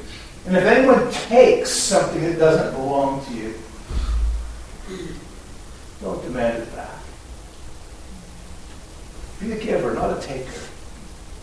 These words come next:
Not even a matcher. By the way, I don't think he meant this to be a burden for people.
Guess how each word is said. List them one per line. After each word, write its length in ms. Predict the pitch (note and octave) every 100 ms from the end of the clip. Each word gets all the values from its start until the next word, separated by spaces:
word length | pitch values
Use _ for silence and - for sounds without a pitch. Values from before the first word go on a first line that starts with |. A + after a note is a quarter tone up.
| - - - - -
Not 180 | G3 G3+
even 220 | G3 F3
a 80 | D3
matcher. 600 | C3+ B2+ - - - - - - - - - - - - G4 D4 - G3 C#3 - - - - - - - - - - - - -
By 160 | -
the 60 | F#3
way, 400 | E3+ - - - - - -
I 60 | -
don't 180 | A3+ G#3+
think 120 | G#3
he 100 | F#3
meant 300 | D#3 F3 -
this 180 | - -
to 60 |
be 220 | D3 C#3 C3
a 40 |
burden 400 | B2+ C3 C3+ A#2
for 120 | A2+ -
people. 280 | A#2+ G#2+ -